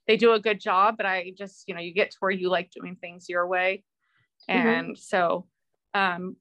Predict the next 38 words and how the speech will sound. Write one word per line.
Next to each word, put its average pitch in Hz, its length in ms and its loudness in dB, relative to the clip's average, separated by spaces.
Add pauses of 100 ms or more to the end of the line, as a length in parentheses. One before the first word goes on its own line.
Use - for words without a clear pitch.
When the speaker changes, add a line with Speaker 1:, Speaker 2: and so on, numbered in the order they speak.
(100)
Speaker 1:
hopefully 220 560 0
we 190 180 -4
just 226 220 -4
acquired 202 560 0
property 185 460 -4
in 185 100 -12
Texas. 185 480 -8
So 196 160 0
hopefully 190 420 0
then, 180 360 -4 (120)
you 185 140 -10
know, 175 120 -4
we'll 175 200 -2
be 190 140 0
able 185 160 4
to 190 120 -2
just 185 200 -6
quarantine 175 520 -2
our 170 120 -6
horses 170 360 -4
our 180 240 4
way 170 400 -2 (640)
on 190 120 0
our 180 140 2
own 175 200 -2
property 170 640 -10 (360)
instead 190 300 -2
of 175 80 -4
having 170 220 -4
to - 60 -4
outsource 170 580 -2
and 190 100 -8
hire 165 280 -4
other 165 140 -6
people 180 320 -10
to 185 100 -10
do 175 200 -2
it. - 200 0